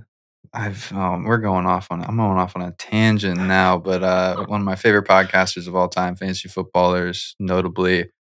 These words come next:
Speaker 1: uh, one of the guys on there, uh, pulled his groin while they were in the chair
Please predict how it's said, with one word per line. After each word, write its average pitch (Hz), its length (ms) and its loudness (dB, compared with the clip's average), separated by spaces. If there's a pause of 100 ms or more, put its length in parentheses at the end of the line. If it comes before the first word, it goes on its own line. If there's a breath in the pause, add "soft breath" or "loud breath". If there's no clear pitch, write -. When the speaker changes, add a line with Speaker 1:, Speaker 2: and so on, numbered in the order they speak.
(140)
Speaker 1:
uh, 87 180 2
one 95 160 0
of 92 60 -2
the 92 80 0
guys 90 320 2
on 87 180 -4
there, 87 460 -4
uh, 87 180 -8 (160)
pulled 98 180 2
his 90 140 -6
groin 90 440 -2 (180)
while 90 160 0
they 92 100 4
were 87 120 2
in 92 160 -2
the 95 80 -4
chair 90 440 -2